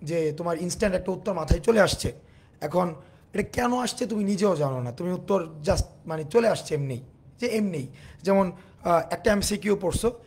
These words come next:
এমসিকিউ পড়ার পরে যেমন আমরা প্রিপোজিশন যখন দাগাই, আমরা দুই চারবার পড়ি, পড়ার পরে কি মনে হয় যে to মনে হয় বা on মনে হয় বা of মনে হয়,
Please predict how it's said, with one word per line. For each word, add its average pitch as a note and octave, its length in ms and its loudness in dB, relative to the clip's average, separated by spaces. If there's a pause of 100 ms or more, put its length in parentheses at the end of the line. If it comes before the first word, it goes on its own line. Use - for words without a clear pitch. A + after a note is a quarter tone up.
(120)
এমসিকিউ F#3+ 520 0
পড়ার F3+ 220 4
পরে F3 280 2 (120)
যেমন A3 160 2
আমরা A#3 120 2
প্রিপোজিশন A#3 600 0
যখন F#3 280 0
দাগাই, D#3+ 280 0 (320)
আমরা G#3 180 4
দুই F#3 140 -2
চারবার A3+ 280 4
পড়ি, G3 360 2 (380)
পড়ার A#3 220 4
পরে A#3 200 0
কি A#3 120 -8
মনে G#3+ 220 -2
হয় C#3 160 0 (260)
যে F3+ 120 -4
to A3+ 200 -4
মনে G#3 240 2
হয় F3 240 4
বা F3+ 200 0
on G3 100 2
মনে G3+ 260 0
হয় E3+ 260 2 (120)
বা F3 100 -2
of F#3 160 4 (160)
মনে F#3 120 -4
হয়, D#3+ 180 0